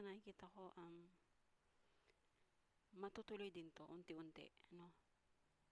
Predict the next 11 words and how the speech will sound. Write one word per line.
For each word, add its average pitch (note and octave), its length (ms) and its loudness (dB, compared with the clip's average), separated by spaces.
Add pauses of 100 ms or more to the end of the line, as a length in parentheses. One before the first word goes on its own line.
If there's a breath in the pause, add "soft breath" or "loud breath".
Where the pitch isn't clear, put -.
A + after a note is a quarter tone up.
(1080)
M-, F3+ 160 -6 (160)
medyo F#3+ 400 8
mabagal, E3+ 560 2 (320)
medyo F#3 320 4
mabagal E3+ 560 2
nga D#3 160 -2
lang, D3+ 160 -4
pero D#3 560 -6 (3000 loud breath)
makukuha F#3 480 2
mo D#3+ 160 0
rin, D3+ 160 -4